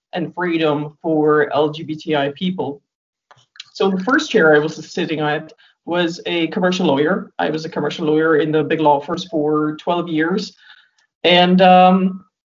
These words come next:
there was not a whole lot of talk about diversity in two thousand and five in Czech Republic in the big law firms.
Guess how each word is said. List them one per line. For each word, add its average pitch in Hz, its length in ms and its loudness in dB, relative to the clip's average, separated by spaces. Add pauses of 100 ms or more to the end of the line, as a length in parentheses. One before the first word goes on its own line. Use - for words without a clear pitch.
there 214 120 0
was 262 140 0
not 233 200 2
a 240 40 -2
whole 202 220 -4
lot 185 240 4
of 180 300 -2
talk 180 380 -2
about 160 240 -2
diversity 147 580 -8 (140)
in 160 120 -12
two 160 200 -12
thousand 156 340 -8
and 151 180 -8
five 156 440 -4
in 156 120 -6
Czech 151 220 -6
Republic 143 540 -2
in 156 180 -4
the 151 80 -2
big 147 180 0
law 143 200 -2
firms. 151 480 -8